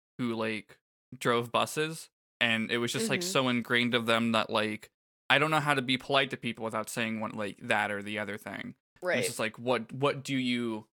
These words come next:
Speaker 1: slot in that place that is, like,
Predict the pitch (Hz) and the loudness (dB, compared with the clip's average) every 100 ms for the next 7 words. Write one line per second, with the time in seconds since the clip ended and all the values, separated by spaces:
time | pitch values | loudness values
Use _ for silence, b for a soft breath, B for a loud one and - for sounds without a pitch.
0 | _ - - 127 120 113 - 117 110 113 | _ -12 -8 0 2 2 0 -2 -2 -2
1 | 113 - _ - 123 110 - - 127 110 | -6 -10 _ -8 -2 -2 -2 -8 -2 -2
2 | 110 - - _ - 113 113 117 107 107 | -2 -6 -12 _ -6 -4 -4 -2 -2 -4
3 | - | -10